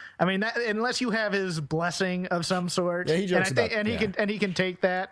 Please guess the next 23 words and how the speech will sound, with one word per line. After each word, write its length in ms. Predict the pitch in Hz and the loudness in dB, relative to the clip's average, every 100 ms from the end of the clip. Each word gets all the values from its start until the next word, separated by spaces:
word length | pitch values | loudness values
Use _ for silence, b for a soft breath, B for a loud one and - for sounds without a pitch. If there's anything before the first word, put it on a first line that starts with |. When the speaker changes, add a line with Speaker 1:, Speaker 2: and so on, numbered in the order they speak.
| - | -4
Speaker 2:
He 100 | 208 | 0
jokes 240 | 190 160 | 2 0
about 180 | 135 131 | 0 2
Speaker 1:
Yeah. 60 | 165 | 2
Speaker 2:
that 140 | 117 | 2
all 120 | 110 | 0
the 80 | 95 | 0
time 240 | 107 92 82 | -2 -4 -4
too. 260 | 90 85 85 | -6 0 2
He 60 | 233 196 | 4 2
Speaker 1:
Um, 40 | |
Speaker 2:
knows. 320 | 92 85 - - _ _ _ - | -2 -2 -6 -12 _ _ _ -2
Speaker 1:
I 60 | 277 | 2
thought, 200 | 466 - 262 | 2 0 -4
you 100 | 262 | -2
know, 240 | 269 254 | -2 -2
I 80 | 208 | -2
thought 380 | 208 233 226 - | -2 -2 -4 -8
Stewart 440 | - - 233 226 - _ _ _ _ _ _ | -8 -4 -4 -4 -8 _ _ _ _ _ _
cut 160 | - 196 | -2 -2
a, 160 | 156 - - | -4 -8 -10
cut 200 | - 202 | 0 0
some, 280 | - 156 165 | 0 -2 -4